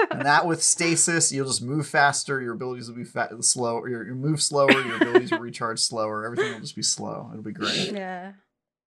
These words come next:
Speaker 1: Isn't
Speaker 2: I'm
Speaker 1: the
Speaker 2: a big
Speaker 1: darkness a
Speaker 2: Thorn
Speaker 1: gift?
Speaker 2: fan, though, so I, you know, I'm intrigued by that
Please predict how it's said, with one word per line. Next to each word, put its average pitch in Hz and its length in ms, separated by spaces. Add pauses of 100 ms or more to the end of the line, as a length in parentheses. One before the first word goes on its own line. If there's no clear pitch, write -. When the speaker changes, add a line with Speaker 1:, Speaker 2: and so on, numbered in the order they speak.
(220)
Speaker 1:
Isn't 135 140
Speaker 2:
I'm 254 60
Speaker 1:
the 330 60
Speaker 2:
a - 40
big - 40 (140)
Speaker 1:
darkness 254 120
a - 40
Speaker 2:
Thorn 320 140
Speaker 1:
gift? 214 80
Speaker 2:
fan, 180 260
though, 170 240
so 190 420 (220)
I, 220 160
you 220 240
know, 226 100
I'm 202 140
intrigued 247 480
by 202 160
that 180 420